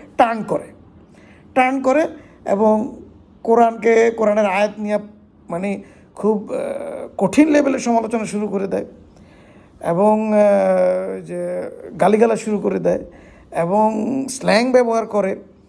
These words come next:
মানে আপনি তখন মানে সন্দেহন হয়ে যাবেন। তো আমি এটা দেখি, আমি এক দেড় মিনিটের বেশি দেখি না। এগুলা প্ল্যান প্রোগ্রাম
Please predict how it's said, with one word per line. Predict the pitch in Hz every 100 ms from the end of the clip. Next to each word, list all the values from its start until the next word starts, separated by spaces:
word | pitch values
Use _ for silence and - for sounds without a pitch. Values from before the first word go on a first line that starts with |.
| _ _ - _ -
মানে | 180 214 226 - -
আপনি | 185 190 214 208 208
তখন | 202 165 104 101 - - _ _ _ _ _ -
মানে | 208 202
সন্দেহন | - 214 233 262 214
হয়ে | 165
যাবেন। | 151 - - - - _ _ - - _ _ - - - - - - - - -
তো |
আমি | - 285 320
এটা | 370 359 320 233 285 185 - -
দেখি, | 196 262 330
আমি | - 302 302
এক | 302 - 233 202
দেড় | 220
মিনিটের | 226 220
বেশি | 220 170
দেখি | 151 180 185
না। | 175
এগুলা | 175 - 165 - - - - - -
প্ল্যান | 185 185 196 202 202
প্রোগ্রাম | 190 170 190 185 180